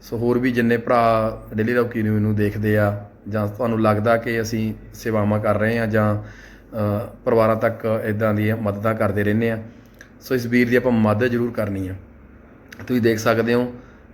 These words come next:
ਤੇ ਵੀਰ ਜਿਹੜਾ ਹਸਪੀਟਲ ਮੋਗੇ ਜਿਹੜਾ ਦਾਖਲ ਆ।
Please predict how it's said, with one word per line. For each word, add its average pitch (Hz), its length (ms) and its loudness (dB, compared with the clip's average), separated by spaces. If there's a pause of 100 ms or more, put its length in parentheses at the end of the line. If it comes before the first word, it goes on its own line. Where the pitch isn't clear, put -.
(120)
ਤੇ 107 140 -4
ਵੀਰ 110 220 -2
ਜਿਹੜਾ 113 520 2 (120)
ਹਸਪੀਟਲ 110 560 0
ਮੋਗੇ 107 480 0 (720)
ਜਿਹੜਾ 110 180 0
ਦਾਖਲ 101 340 2
ਆ। 110 200 0